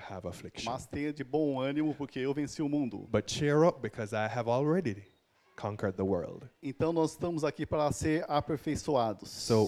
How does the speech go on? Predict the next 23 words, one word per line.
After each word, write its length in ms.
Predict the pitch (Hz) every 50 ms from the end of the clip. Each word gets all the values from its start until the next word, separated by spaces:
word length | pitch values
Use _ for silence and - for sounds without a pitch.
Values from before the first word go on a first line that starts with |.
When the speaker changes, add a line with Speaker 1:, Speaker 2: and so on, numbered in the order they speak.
| 104
Speaker 1:
we 160 | 117 120 120 113
are 180 | 107 107 104
here 540 | 104 98 214 220 208 147 113 104 104 107 - _ _ _ _ _ _ _ _ -
to 120 | - 120
be 260 | 117 117 117 113 110
improved, 560 | 107 110 117 - - 156 143 123 101 92 90 95
to 60 | - 107
be 80 | 107
perfected. 600 | - - 113 - - 143 135 - - - 95 - - - _ _ _ _ _ _ _ _ _ _ _ _ _ _
Speaker 2:
Você 140 | - - 139
acha 240 | 131 131 143 - -
que 560 | - - 143 131 131 123 117 110 104 110 - - _ _ _ _ _ _ _ _
a 80 | - 117
partir 240 | - 139 123 - -
do 60 | 165
momento 280 | 160 160 151 143 147 143
que 60 | -
você 80 | - 151
entrega 280 | 135 - 135 135 127 127
a 20 |
vida 180 | 123 131 127 127
pra 120 | - 131
Jesus 500 | 113 123 123 110 123 127 123 117 - -